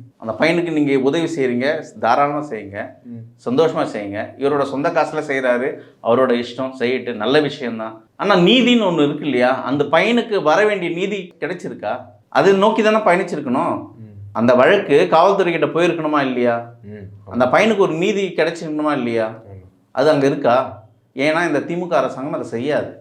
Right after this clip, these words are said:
Speaker 2: ம்.
Speaker 1: செஞ்சுட்டா இந்த ஓட்டு வங்கிகள் பாதிக்கப்படும் இல்லையா?
Speaker 2: ஓட்டு வங்கிகள் பாதிக்கப்படுங்கிறதுக்காக ஸ்டாலின் அரசு இப்படி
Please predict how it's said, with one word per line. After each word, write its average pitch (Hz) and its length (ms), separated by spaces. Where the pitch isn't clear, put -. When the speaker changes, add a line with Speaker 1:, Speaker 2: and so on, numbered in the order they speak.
Speaker 2:
ம். 98 440
Speaker 1:
செஞ்சுட்டா 233 360
இந்த 214 260
ஓட்டு 180 360
வங்கிகள் 202 300
பாதிக்கப்படும் 165 520
இல்லையா? 113 260
Speaker 2:
ஓட்டு 151 320
வங்கிகள் 180 300
பாதிக்கப்படுங்கிறதுக்காக 165 1080
ஸ்டாலின் 160 400
அரசு 165 280
இப்படி 165 300